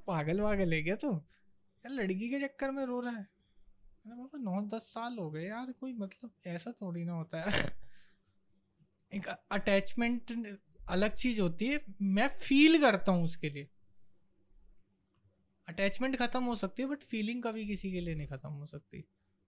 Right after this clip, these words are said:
Feeling, मतलब, और लोगों की नहीं बता सकता, but मेरी तो कभी भी नहीं change हो सकती life में। तो पापा, वहाँ पे पापा, मतलब, संभालते हैं मेरे को काफ़ी, मतलब,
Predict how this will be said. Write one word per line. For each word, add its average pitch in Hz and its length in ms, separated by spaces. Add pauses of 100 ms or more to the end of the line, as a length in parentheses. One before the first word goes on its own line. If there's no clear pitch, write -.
Feeling, 214 340 (120)
मतलब, 233 340 (100)
और 202 220
लोगों 254 320
की 262 100
नहीं 254 120
बता 214 240
सकता, 214 260
but 226 160
मेरी 214 360
तो 233 120
कभी 196 300
भी 196 120
नहीं 196 120
change 165 280
हो 147 80
सकती 151 300
life 143 340
में। 143 140 (1080)
तो 185 420 (240)
पापा, 185 640
वहाँ 202 220
पे 226 100
पापा, 220 280
मतलब, 214 260
संभालते 165 560
हैं 180 80
मेरे 160 160
को 165 140
काफ़ी, 156 500
मतलब, 160 320